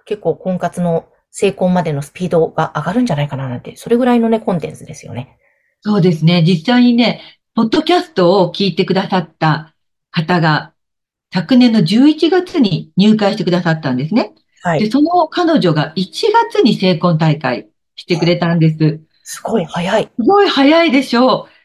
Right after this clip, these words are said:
Speaker 2: う。
Speaker 1: はい。
Speaker 2: で、その時にね、彼女がこう活動しながら、「あ、これ和田さん、ポッドキャストで言ってましたよね。これをやると、えー、あの、こじらせるんですよね」とか、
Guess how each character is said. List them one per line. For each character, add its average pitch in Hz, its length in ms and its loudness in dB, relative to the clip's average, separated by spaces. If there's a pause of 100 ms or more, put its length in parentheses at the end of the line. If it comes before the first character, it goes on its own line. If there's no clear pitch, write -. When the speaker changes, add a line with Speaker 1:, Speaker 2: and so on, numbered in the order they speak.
(120)
Speaker 2:
う。 220 40 -8
Speaker 1:
は 202 80 0
い。 - 80 -2 (260)
Speaker 2:
で、 214 180 0
そ 226 120 -6
の 320 120 0
時 359 300 0
に 220 180 2
ね、 160 380 0 (280)
彼 339 320 0
女 185 160 0
が 151 360 -2 (120)
こ 160 80 -4
う 156 40 -8
活 190 260 -4
動 254 160 2
し 247 120 -6
な 233 140 0
が 165 100 0
ら、 151 200 -2
「あ、 196 120 -6 (340)
こ 269 100 0
れ 392 160 2
和 349 120 4
田 403 120 0
さ 370 360 2
ん、 - 40 -16 (160)
ポ 247 80 -8
ッ 226 40 -6
ド 285 100 0
キ 370 100 0
ャ 403 40 4
ス 415 80 -2
ト 254 80 2
で 196 80 2
言 165 80 0
っ 156 40 -6
て 233 60 -2
ま 247 160 2
し - 80 -10
た 196 80 -4
よ 185 80 2
ね。 165 160 0
こ 277 120 -2
れ 311 100 4
を 330 60 2
や 311 140 4
る 311 140 -4
と、 311 300 0 (260)
え 175 480 4
ー、 185 40 0
あ 185 40 2
の、 160 120 2
こ 202 120 0
じ 220 100 2
ら 269 120 2
せ 285 120 2
る 220 120 0
ん 170 40 2
で 160 80 2
す 151 160 -2
よ 139 140 0
ね」 165 280 4
と 131 100 -8
か、 - 260 -6